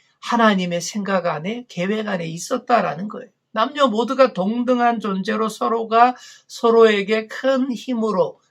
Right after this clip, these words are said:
능력으로 도와주고 돕도록 그런, 예, 파트너가 되도록 하나님이 만들어주셨다라는 그런 얘기입니다.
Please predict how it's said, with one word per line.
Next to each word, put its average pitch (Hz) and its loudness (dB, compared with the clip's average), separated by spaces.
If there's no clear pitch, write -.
능력으로 190 0
도와주고 165 2
돕도록 170 -4
그런, 170 -10
예, 151 -12
파트너가 202 -6
되도록 151 -4
하나님이 180 -6
만들어주셨다라는 196 -14
그런 247 -10
얘기입니다. - -18